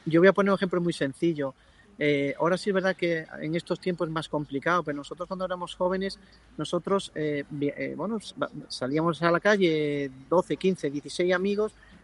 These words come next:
eh, echábamos un partido de fútbol y éramos los niños más felices del mundo. Discutíamos, nos dábamos patadas, pero al día siguiente volvíamos a jugar. Ahora lo transmo-, lo transformamos en, en, en partidos de competitivo y ya viene, eh,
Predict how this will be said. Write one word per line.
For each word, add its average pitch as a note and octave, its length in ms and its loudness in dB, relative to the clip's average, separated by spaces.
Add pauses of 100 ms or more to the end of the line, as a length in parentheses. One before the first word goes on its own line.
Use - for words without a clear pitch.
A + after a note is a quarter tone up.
(160)
eh, C#3+ 200 0
echábamos F#3 340 2
un A3 100 0
partido G#3 500 2
de G3+ 160 0
fútbol A3 460 0
y F#3 80 4
éramos G#3+ 240 4
los G3+ 80 2
niños G#3 180 2
más G#3 140 2
felices G#3 340 -2
del E3 120 -4
mundo. F#3 300 0
Discutíamos, F3 760 2
nos D#3+ 120 -6
dábamos E3+ 280 -2
patadas, F3+ 320 0
pero F3+ 160 -2
al F3 60 -6
día G#3 120 -4
siguiente A3 460 -8 (420)
volvíamos G3 400 0
a F#3+ 60 0
jugar. D#3 340 -4 (640)
Ahora F3 320 2
lo D#3+ 140 -6
transmo-, E3 340 -8 (140)
lo E3+ 100 -4
transformamos F3+ 640 -2
en, D3+ 240 -8
en, C#3+ 480 -8 (100)
en C#3+ 140 -2
partidos C#3+ 360 4
de G3+ 100 6
competitivo F#3+ 680 4
y E3+ 200 0
ya F#3 180 4
viene, F#3+ 240 0
eh, F3 200 -6